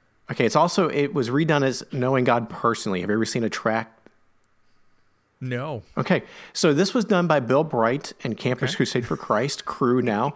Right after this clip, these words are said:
Speaker 1: This is what I, I, I learned how to share my faith using the four spiritual laws. So it's four,
Speaker 2: Okay.
Speaker 1: um, four big ideas. They, they changed it from four spiritual laws because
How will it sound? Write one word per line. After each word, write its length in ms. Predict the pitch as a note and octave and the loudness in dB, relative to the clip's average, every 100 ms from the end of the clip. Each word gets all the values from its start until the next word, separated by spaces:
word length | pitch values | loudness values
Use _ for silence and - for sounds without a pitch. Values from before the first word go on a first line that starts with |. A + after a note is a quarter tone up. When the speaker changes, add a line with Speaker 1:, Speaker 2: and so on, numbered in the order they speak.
| - - - - | -8 -20 -14 0
Speaker 1:
This 220 | F3+ B3+ | 2 4
is 60 | |
what 160 | C#4 A3+ | 2 4
I, 320 | F#3 B3+ A#3+ - | 2 0 -4 -2
I, 220 | C#3+ G#3 G#3 | 2 0 0
I 160 | C#3 A3+ | 2 2
learned 300 | A3+ E3 B2+ | 4 2 2
how 100 | C3+ | 0
to 40 | |
share 200 | A#2+ C3 | 0 2
my 120 | B2+ | 2
faith 280 | C#3+ C3+ A#2+ | 0 0 -2
using 240 | A#2+ B2 B2+ | -2 0 -2
the 80 | |
four 200 | A2+ B2 | -2 -2
spiritual 400 | A#2 - A2 - A2+ | -2 0 -2 0 2
laws. 320 | C#3+ F#2 - | 2 0 -4
So 80 | B2 | -6
it's 100 | - | -6
four, 420 | - C3 C3 B2 - - | -2 0 2 0 -6 -14
Speaker 2:
Okay. 260 | - D3 - | -12 -12 -4
Speaker 1:
um, 300 | D3 G#2+ G2+ | -2 -2 -6
four 300 | - C#3+ B2+ | -4 0 0
big 260 | A2+ B2+ | 2 0
ideas. 600 | A#2+ A#2 G#2 A#2 A#2+ A2+ A2 | 2 0 0 0 0 0 0
They, 160 | B2 | -2
they 180 | C3+ C#3 | -2 -4
changed 420 | A#2+ - F#3 F3+ | -2 -2 0 0
it 40 | E3+ | -4
from 180 | - | -4
four 220 | A#2+ D3+ B2+ | -2 0 0
spiritual 320 | D#3 - A#2+ | 0 0 0
laws 320 | A#2 A#2+ A#2+ | 2 0 0
because 440 | A#2+ A2+ A#2+ G#2+ | -4 -2 -2 -2